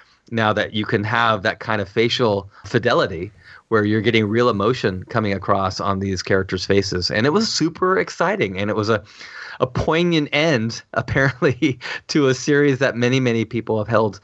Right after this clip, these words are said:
in their hearts. And I, I, I really got, it was a surprising amount of emotion in it. And then they came out with, uh, Uncharted four, The Lost Legacy, which is a story of a, a,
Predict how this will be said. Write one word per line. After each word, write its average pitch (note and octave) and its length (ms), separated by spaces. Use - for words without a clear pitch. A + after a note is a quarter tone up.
in A2 140
their G#2 120
hearts. A2+ 440
And G2+ 180
I, G#2 220
I, G#2+ 260
I G#2+ 100
really G#2+ 320
got, G2+ 380
it A#2+ 80
was G2+ 160
a A#2+ 40
surprising B2+ 560
amount G#2 380
of F#2+ 100
emotion G2 480
in G2 160
it. F#2 180
And G2+ 380
then G2+ 380
they A2 160
came A#2 260
out G#2 280
with, G#2+ 240
uh, F#2 240
Uncharted G#2+ 420
four, G#2 260
The G2+ 100
Lost G2 420
Legacy, G#2+ 600
which G#2+ 160
is F#2+ 80
a F#2+ 60
story G2+ 340
of F#2+ 100
a, F2+ 160
a, F#2+ 180